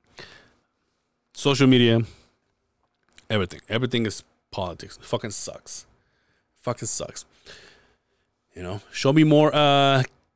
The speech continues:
kids getting hurt. That's a fun <laughs> page. Follow it. No, uh, no, no big, no, no, no, uh, no big accident or anything. Just, just kids being kids, getting hurt. Awesome. Show me that all day long.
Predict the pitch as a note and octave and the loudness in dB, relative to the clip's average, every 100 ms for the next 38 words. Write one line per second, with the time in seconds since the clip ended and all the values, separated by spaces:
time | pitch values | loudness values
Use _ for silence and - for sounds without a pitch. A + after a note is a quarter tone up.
0 | _ _ F3 D#3+ - B2+ A2+ G#2 E2 - | _ _ 0 2 0 0 0 -2 -4 -14
1 | _ _ _ _ _ - G#2+ C3+ - D#3 | _ _ _ _ _ -8 -4 -4 -2 0
2 | C3 - - C#3 G2 - - _ _ - | 2 2 2 0 -4 -10 -16 _ _ 0
3 | F3 C#3 F2+ D#2 _ _ _ _ E2 _ | 2 2 0 -6 _ _ _ _ -20 _
4 | - C#3 _ _ _ _ _ F#2+ A#2 A#2+ | -20 -20 _ _ _ _ _ -10 -2 2
5 | A#2+ A#2 A2+ A2+ A2 - _ _ _ _ | 4 4 2 0 -4 -12 _ _ _ _
6 | _ _ _ _ _ - B2 C#3+ C3+ B2+ | _ _ _ _ _ -2 -2 2 0 2
7 | C3+ C3 B2 C3+ B2 B2 C3 A#2 B2 C3+ | 0 -2 0 0 0 -2 -2 0 2 4
8 | C3 B2+ B2+ B2 A#2+ A2+ F3+ C#3 D3 A#2+ | 4 2 0 -2 -4 0 2 4 0 2
9 | B2+ - A#2 G#2 G2+ F#2 F2+ F#2 A2 A2+ | -2 0 -2 0 -2 -4 -6 -10 -10 -12
10 | - _ - A#3+ - G#3+ - F3 F#3 - | -14 _ -14 -12 -8 -10 -4 -2 -2 -4
11 | D3 C3+ C3 C3 G2 F2 _ _ _ _ | -6 0 2 2 0 -4 _ _ _ _
12 | - _ A#2 B2+ B2 - - _ - C3+ | -20 _ 2 2 0 -6 -12 _ -8 0
13 | E3+ F3 E3+ F3 C#3+ F#2+ F2 - | 4 6 6 4 2 -2 -6 -14